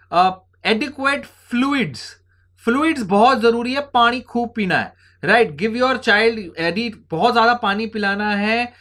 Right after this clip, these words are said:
और ताकि गला ड्राई ना हो, गला मॉइस्ट रहे और डिहाइड्रेशन ना हो।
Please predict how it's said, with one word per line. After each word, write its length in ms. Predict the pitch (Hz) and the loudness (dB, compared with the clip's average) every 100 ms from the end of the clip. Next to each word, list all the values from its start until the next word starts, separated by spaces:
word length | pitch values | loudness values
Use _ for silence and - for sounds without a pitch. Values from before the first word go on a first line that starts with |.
| _ _ | _ _
और 340 | 147 190 202 - | 0 0 0 0
ताकि 280 | 180 185 240 | 0 0 -6
गला 360 | 160 185 254 240 - 156 | 2 4 4 2 -8 -14
ड्राई 440 | 131 180 202 233 | 0 4 4 4
ना 100 | 208 | 0
हो, 160 | 151 127 | -4 -6
गला 300 | 139 190 214 | -2 -2 -2
मॉइस्ट 480 | 175 175 226 - | -2 -4 -4 -8
रहे 160 | 202 233 | -6 -2
और 100 | 247 | -2
डिहाइड्रेशन 680 | 170 214 208 190 202 190 185 | -2 0 0 0 -2 -4 -8
ना 160 | 156 127 | -6 -6
हो। 300 | 110 98 | -8 -12